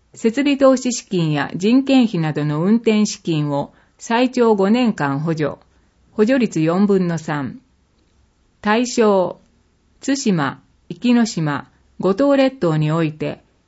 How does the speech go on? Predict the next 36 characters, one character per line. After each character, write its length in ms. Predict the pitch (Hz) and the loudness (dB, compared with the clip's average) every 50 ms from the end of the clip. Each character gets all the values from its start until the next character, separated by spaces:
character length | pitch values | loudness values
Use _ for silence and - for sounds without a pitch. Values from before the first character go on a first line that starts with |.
| _ - | _ -4
新 220 | - 277 285 269 | -2 0 0 0
た 120 | - 202 175 | 0 0 -2
な 140 | 156 147 151 | -2 -4 -2
雇 160 | 170 170 185 | 0 2 4
用 340 | 208 220 220 208 202 202 190 | 4 4 4 4 4 4 2
を 140 | 185 180 | 2 2
生 240 | 180 175 170 170 160 | 2 2 2 0 -4
む 60 | - - - | -6 -10 -12
起 220 | - - 175 175 | -8 -8 -4 2
業、 420 | 196 208 202 196 185 175 - - _ _ _ _ _ _ _ | 2 4 4 4 2 0 -2 -6 _ _ _ _ _ _ _
創 380 | - - - 202 202 220 226 226 | -14 -4 0 2 4 4 4 4
業、 400 | 202 208 196 190 185 175 - - _ _ _ _ _ - | 4 4 4 4 2 0 -2 -6 _ _ _ _ _ -10
事 180 | 202 - 277 269 | -2 -2 -2 2
業 260 | 269 220 175 143 143 | 2 2 2 2 0
承 280 | 143 - 175 175 180 180 | -2 -2 0 0 0 -2
継、 460 | 180 - 170 160 156 151 - - _ _ | -2 -4 -4 -2 -2 -4 -4 -6 _ _
ま 180 | - 170 170 170 | -8 -6 -6 -4
た 160 | 175 214 202 | -2 0 0
は 220 | 165 139 127 - - | 0 0 -2 -2 -6
事 220 | 165 165 214 254 | -6 -4 -2 -2
業 220 | 247 240 208 156 143 | 2 2 2 2 0
拡 280 | 151 147 147 - 220 | -4 -8 -8 -4 -2
大 260 | 220 226 214 214 208 202 | 0 0 0 0 0 0
を 160 | 196 190 180 | 0 -2 -2
行 140 | 180 180 175 | -2 -4 -4
う 240 | 170 160 156 151 151 | -2 -2 -4 -4 -4
方。 420 | 151 151 139 - 135 131 131 - _ _ _ _ _ _ _ _ _ _ _ _ _ _ _ _ _ | -6 -8 -8 -8 -8 -10 -10 -12 _ _ _ _ _ _ _ _ _ _ _ _ _ _ _ _ _
補 140 | - 226 | 0 0
助 180 | 226 269 285 285 | 2 2 0 0
金 240 | 269 269 269 262 254 | 2 2 4 6 6
の 100 | 254 247 | 6 4
年 280 | 220 196 208 233 240 | 4 4 2 2 0
間 240 | 240 247 233 233 226 | 0 0 2 2 2
上 200 | 208 226 220 214 220 | 4 4 4 4 4
限 260 | 214 208 202 175 151 | 4 2 2 2 -2
額。 420 | 139 143 131 131 - 139 127 - | -2 -4 -6 -8 -10 -10 -10 -12